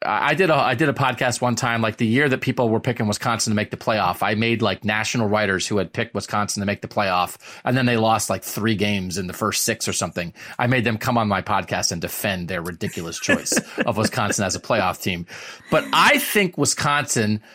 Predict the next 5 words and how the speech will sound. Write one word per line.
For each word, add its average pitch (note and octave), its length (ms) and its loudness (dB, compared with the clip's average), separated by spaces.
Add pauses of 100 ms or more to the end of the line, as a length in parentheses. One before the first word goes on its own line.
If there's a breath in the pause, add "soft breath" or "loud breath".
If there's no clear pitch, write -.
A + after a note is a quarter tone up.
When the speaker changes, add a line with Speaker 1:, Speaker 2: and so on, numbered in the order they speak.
(320 loud breath)
Speaker 1:
has D#3 240 2
a A2+ 280 0
decently F#3+ 640 4
solid C#3 640 2
chance - 800 -2